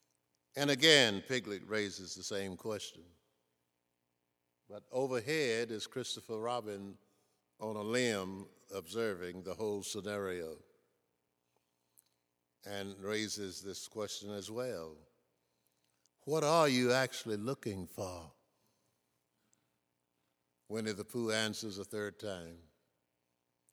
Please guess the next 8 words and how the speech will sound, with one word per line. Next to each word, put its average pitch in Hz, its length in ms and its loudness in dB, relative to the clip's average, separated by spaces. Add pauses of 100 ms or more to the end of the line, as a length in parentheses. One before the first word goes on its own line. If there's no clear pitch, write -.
(140)
"Shh. - 960 -4 (2000)
I 87 140 -6
won't 104 480 2
know 101 440 4
until 90 420 2
I 92 120 4
find 107 540 0
it." - 180 -4